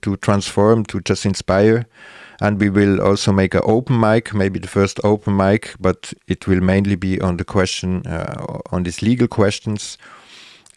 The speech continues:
And, uh, you can also send your questions, uh, per mail at contact at babylon decoded dot com. Um, also, you can find all the videos on the channel, on the homepage,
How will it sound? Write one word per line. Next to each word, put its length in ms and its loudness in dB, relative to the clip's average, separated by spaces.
And, 340 2
uh, 160 4
you 160 4
can 240 2
also 240 2
send 320 0
your 100 2
questions, 840 0
uh, 260 2
per 240 0
mail 380 4
at 260 -6
contact 640 -2
at 320 -4
babylon 400 2
decoded 720 -2
dot 240 0
com. 380 0
Um, 600 2
also, 360 4
you 140 4
can 220 2
find 240 2
all 140 4
the 80 2
videos 680 2
on 160 2
the 80 2
channel, 520 2
on 320 0
the 140 4
homepage, 800 0